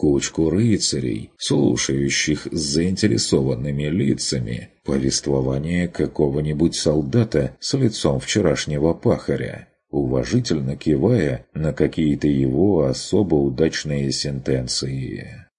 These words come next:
Чем бы ни закончилось начинание Фридриха, одно точно. Сейчас и здесь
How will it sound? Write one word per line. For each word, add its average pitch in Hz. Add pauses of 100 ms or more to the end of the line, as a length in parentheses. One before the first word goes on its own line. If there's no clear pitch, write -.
(260)
Чем 143
бы 87
ни 82
закончилось 101
начинание 85
Фридриха, 76 (140)
одно 69
точно. - (180)
Сейчас 76
и 71
здесь 65